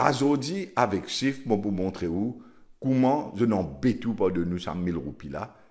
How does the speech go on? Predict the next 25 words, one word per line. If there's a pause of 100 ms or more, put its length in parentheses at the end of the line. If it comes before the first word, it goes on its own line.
qui
est
dans
certains
du
monde, (100)
peut
trouver (100)
bon
tout. (720)
Alors,
là,
ça
premier
tableau
qui
vous
pouvez
trouver
là, (300)
aujourd'hui,
nous
avons
un
chiffre